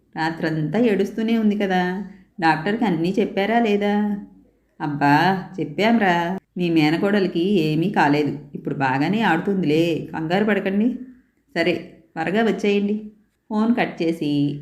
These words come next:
నేత్ర దగ్గరికి వచ్చి నిలబడి తన్నే చూస్తున్నాడు. నేత్ర ఏంటి అన్నట్టుగా సైగ చేసింది. "ముద్దొస్తున్నావు బంగారం, ఒక ముద్దివ్వచ్చు కదా. ఇంకా యూత్లా బిహేవ్ చేయకండి.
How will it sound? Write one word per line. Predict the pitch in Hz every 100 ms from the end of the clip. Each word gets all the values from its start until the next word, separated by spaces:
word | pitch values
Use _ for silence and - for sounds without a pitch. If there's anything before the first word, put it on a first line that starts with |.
| 170
నేత్ర | 160 160
దగ్గరికి | 170 165 160 180
వచ్చి | 180 214
నిలబడి | 196 151 175 208 - - - - -
తన్నే | 220 208 196 190
చూస్తున్నాడు. | 156 156 151 123 110 - - _ - - _ 170
నేత్ర | 175 185 185 165 165 165 -
ఏంటి | 160 156 165 208
అన్నట్టుగా | 196 175 170 165
సైగ | 214 214 165
చేసింది. | 165 165 147 - - - - _ _ _ 190
"ముద్దొస్తున్నావు | 175 185 196 208 220 233
బంగారం, | 208 175 160 151 151 170
ఒక | 175 -
ముద్దివ్వచ్చు | 175 151 156 170 208 208 196
కదా. | 190 190 185 196 - - _ _ -
ఇంకా | 185 220
యూత్లా | 247 180 180 202 226
బిహేవ్ | 180 175 190 190
చేయకండి. | 160 135 123 123